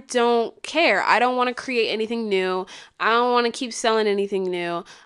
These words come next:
I just don't, that's just not something I wanna keep doing. It's too temperamental. It, it's too much work. It's too much, it's just too much. It was just, it was starting to become too much.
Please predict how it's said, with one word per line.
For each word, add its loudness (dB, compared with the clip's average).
I 4
just -6
don't, -2
that's 6
just -4
not -2
something -6
I 0
wanna -2
keep -12
doing. -4
It's -8
too -8
temperamental. 0
It, -2
it's -10
too -2
much 0
work. 4
It's -10
too -6
much, -6
it's -2
just -4
too -2
much. 2
It 2
was -4
just, -4
it 8
was 2
starting 6
to -4
become -2
too -8
much. -2